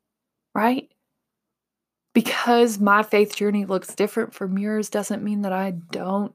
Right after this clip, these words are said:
believe in similar things. I may say it in different ways. Me and God may have a really weird prayer relationship.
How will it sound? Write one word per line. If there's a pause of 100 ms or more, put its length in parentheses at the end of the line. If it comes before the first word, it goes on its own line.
(600)
believe
in (240)
similar
things.
I
may
say
it
in
different
ways.
Me
and
God
may
have
a
really (460)
weird
prayer
relationship.